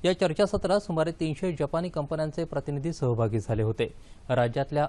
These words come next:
अजंठा आणि लोणार या पर्यटन स्थळांवरती पर्यटनासाठीच्या नवीन पायाभूत सुविधा निर्माण करण्यासाठी जपान इंटरनॅशनल कॉर्पोरेशन एजन्सीनं सहकार्याची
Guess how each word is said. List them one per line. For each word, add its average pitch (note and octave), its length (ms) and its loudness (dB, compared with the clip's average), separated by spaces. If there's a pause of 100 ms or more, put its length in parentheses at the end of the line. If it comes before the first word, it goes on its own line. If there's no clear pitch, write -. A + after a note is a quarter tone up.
अजंठा C3+ 540 0
आणि A#2 220 -2
लोणार A2+ 380 0
या B2+ 160 0
पर्यटन D3 440 -4
स्थळांवरती D3+ 640 -2
पर्यटनासाठीच्या C3+ 1160 -2 (380)
नवीन B2+ 340 2
पायाभूत D3+ 420 4
सुविधा C#3+ 380 -2
निर्माण B2 360 0
करण्यासाठी A#2+ 680 0 (520)
जपान F#3+ 280 2 (100)
इंटरनॅशनल D3+ 560 -2
कॉर्पोरेशन D3 680 -2 (140)
एजन्सीनं B2+ 560 -2 (360)
सहकार्याची D#3 600 2